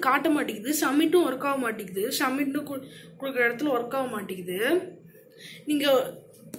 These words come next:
ஒரு laptop try பண்ணி பாருங்க, இல்ல எ-, என் போன்ல மட்டும்தான் அந்த பிரச்சனையான்னு தெரியல, நீங்க try பண்ணி பாருங்க. அதுல அந்த என்ன இதுன்னு நான் உங்களுக்கு நான் போடுறேன், அது எனக்கு கரெக்டா தெரியல, நான் வீடியோல கீழே டெக்ஸ்ட்ல போடுறேன்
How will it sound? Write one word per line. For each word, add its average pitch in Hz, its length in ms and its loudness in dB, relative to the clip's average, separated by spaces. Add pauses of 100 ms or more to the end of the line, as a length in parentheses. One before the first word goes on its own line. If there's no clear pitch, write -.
(140)
ஒரு 262 120 8 (120)
laptop 339 460 2 (760)
try 269 200 6
பண்ணி 302 220 0
பாருங்க, 226 260 -2 (920)
இல்ல 311 120 4 (160)
எ-, 240 240 0 (140)
என் 330 200 0
போன்ல 339 400 2
மட்டும்தான் 294 320 -4
அந்த 294 140 -2
பிரச்சனையான்னு 262 520 -6
தெரியல, 220 240 -2 (640)
நீங்க 254 240 0
try 269 200 2
பண்ணி 349 140 6 (120)
பாருங்க. 226 260 -4 (200)
அதுல 302 260 0
அந்த 240 160 0 (760)
என்ன 349 280 6
இதுன்னு 302 260 6
நான் 302 140 2
உங்களுக்கு 226 320 0 (420)
நான் 233 240 -6
போடுறேன், 269 340 2
அது 247 160 2
எனக்கு 214 240 -4 (220)
கரெக்டா 233 400 -2
தெரியல, 233 260 -2
நான் 247 200 -2
வீடியோல 262 440 0
கீழே 254 180 -2 (100)
டெக்ஸ்ட்ல 240 340 -2 (100)
போடுறேன் 202 400 -4